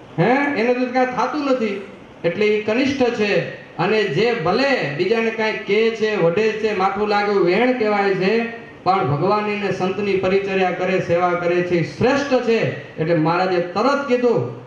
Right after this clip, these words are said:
કે right answer આપ્યો છે, શાબાશ, કે સાચો જવાબ દીધો અને આ જ જવાબ છે કે. હવે ઓના બે સંતોના મોઢે પાસ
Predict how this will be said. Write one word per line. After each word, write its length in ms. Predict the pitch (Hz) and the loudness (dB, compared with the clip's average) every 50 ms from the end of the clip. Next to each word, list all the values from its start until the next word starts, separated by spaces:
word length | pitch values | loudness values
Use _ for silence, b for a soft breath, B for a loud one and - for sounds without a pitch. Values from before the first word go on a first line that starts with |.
| - - | -10 -4
કે 120 | - 135 | -2 0
right 460 | 135 156 175 190 196 196 196 180 - | 2 2 2 2 0 0 -2 -4 -2
answer 340 | 160 175 180 175 175 175 170 | -2 0 0 0 0 0 2
આપ્યો 320 | 165 160 156 - 170 160 156 | 2 2 2 2 2 2 2
છે, 300 | - 160 147 135 - - | 2 2 2 2 0 0
શાબાશ, 520 | - 151 156 160 165 156 147 135 - - | 0 0 2 2 2 2 2 0 0 0
કે 240 | 147 135 131 - - | 0 0 0 0 0
સાચો 280 | 165 175 185 190 185 | -2 -2 0 0 0
જવાબ 320 | 151 143 156 165 165 165 170 | 0 2 2 2 2 0 0
દીધો 220 | 175 180 190 196 | 0 0 0 0
અને 160 | 190 190 185 | 0 0 0
આ 200 | - 156 175 196 190 | 0 0 0 0 0
જ 140 | 170 131 156 | 0 0 2
જવાબ 320 | 165 165 156 143 135 - | 2 4 2 2 2 0
છે 200 | - - 139 127 | 0 2 2 2
કે. 180 | 120 123 120 117 - - - - - - - - - - - - - 131 | 2 2 2 0 0 -2 -8 -14 -16 -20 -20 -20 -20 -20 -20 -10 -4 -2
હવે 240 | 131 151 165 170 | 2 2 2 2
ઓના 580 | 160 170 190 196 202 196 185 185 185 185 - - - - - - - - - - - - - - - - - - - - - - 135 | 2 0 0 0 0 0 2 2 0 0 -2 -6 -10 -14 -14 -16 -16 -16 -16 -16 -16 -16 -16 -16 -18 -18 -18 -18 -18 -18 -8 -2 0
બે 240 | 143 170 190 190 - | 2 2 2 2 0
સંતોના 480 | - - 190 190 190 196 196 190 180 | 0 0 0 0 0 0 0 2 2
મોઢે 300 | 165 165 170 170 175 175 | 2 0 0 0 2 0
પાસ 300 | 170 - 165 165 165 160 | 0 0 0 0 0 0